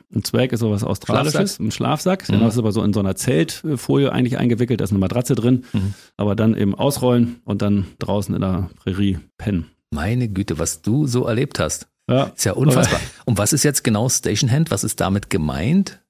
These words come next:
Speaker 1: Das ist so ein landwirtschaftlicher Arbeiter auf diesen, auf diesen Farmen. Also,
Speaker 2: Mhm.
Speaker 1: genau, also alles das, was so anfällt, eben dann Schafe treiben oder auch, ähm,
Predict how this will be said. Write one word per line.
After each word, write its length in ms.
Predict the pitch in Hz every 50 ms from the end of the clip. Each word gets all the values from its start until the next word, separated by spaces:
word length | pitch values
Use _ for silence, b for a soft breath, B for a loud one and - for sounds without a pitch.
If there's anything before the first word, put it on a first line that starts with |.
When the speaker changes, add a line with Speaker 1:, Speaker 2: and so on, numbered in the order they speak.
| _
Speaker 1:
Das 140 | - 120 113 104
ist 60 | 101
so 60 | 117
ein 400 | 113 113 107 107 101 98 95 - _ -
landwirtschaftlicher 800 | 92 95 107 - 110 101 - - 101 - - 104 95 - 98 -
Arbeiter 580 | 90 101 98 98 98 98 - 104 95 92 85 -
auf 160 | 87 90 - -
diesen, 420 | 107 98 95 95 90 85 87 87 -
auf 100 | 120 117
diesen 180 | 104 98 90 85
Farmen. 320 | - - 92 90 87 87 -
Also, 260 | - 110 98 90 82 -
Speaker 2:
Mhm. 40 | - - _ _ -
Speaker 1:
genau, 160 | 95 85 80
also 200 | 80 104 107 113
alles 200 | - 135 135 -
das, 160 | - 131 113 127
was 100 | 120 113
so 80 | 127 -
anfällt, 400 | - 120 113 - 113 110 101 -
eben 220 | 104 107 107 104
dann 320 | 98 107 104 101 101 - -
Schafe 300 | - - 101 101 - 98
treiben 400 | - - 95 95 95 101 95 90
oder 200 | 92 95 92 85
auch, 200 | 87 90 - -
ähm, 640 | - 95 92 90 90 87 87 85 82 - 82 87